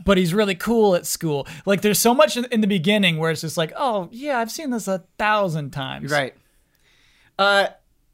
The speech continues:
Speaker 2: it was hard figuring out where this show was going
Speaker 1: Yeah.
Speaker 2: at first.
Speaker 1: Yeah.
Speaker 2: Um, because if you, I think if you look at, like, the last four, and especially the last three episodes, and you compare them to the first three episodes, the scope and what it was trying to do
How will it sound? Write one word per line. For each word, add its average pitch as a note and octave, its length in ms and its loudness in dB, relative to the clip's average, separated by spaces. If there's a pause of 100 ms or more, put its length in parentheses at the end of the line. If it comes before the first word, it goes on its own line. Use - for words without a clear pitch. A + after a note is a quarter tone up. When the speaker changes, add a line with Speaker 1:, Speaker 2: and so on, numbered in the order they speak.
(1400)
Speaker 2:
it B3 100 2
was B3+ 160 4
hard C#4+ 240 4
figuring B3 500 2
out F#3 200 2
where E3+ 140 2
this D#3 160 -2
show E3 260 0
was C#3+ 220 -2
going B2+ 380 -4
Speaker 1:
Yeah. B3+ 260 4
Speaker 2:
at D#3 80 -2
first. - 440 -8
Speaker 1:
Yeah. D3+ 360 4
Speaker 2:
Um, C#3 160 -4
because E3 300 -2
if G#3+ 100 -4
you, C#4 300 0
I F3+ 80 -2
think B3+ 160 -6
if C4 60 -2
you C4 120 0
look A3+ 160 2
at, - 120 -10
like, E3 300 0 (420)
the D3+ 120 -2
last F3+ 480 0
four, F#3+ 420 0
and F3 120 2
especially F3+ 360 -6
the D#3 60 0
last D3+ 240 -2
three D#3 200 -4
episodes, F#3+ 640 -4
and D#3 100 -8
you D3 80 -4
compare D3 260 -8
them D3+ 120 -6
to C3 60 -12
the B2+ 80 -14
first E3 320 -12
three F3+ 140 -4
episodes, G#3 600 -2 (260)
the E3 120 -4
scope F3+ 580 -2
and E3 140 -6
what E3+ 100 -4
it D3 60 -6
was D#3 100 -10
trying E3 380 0
to C3+ 60 -4
do E3+ 500 2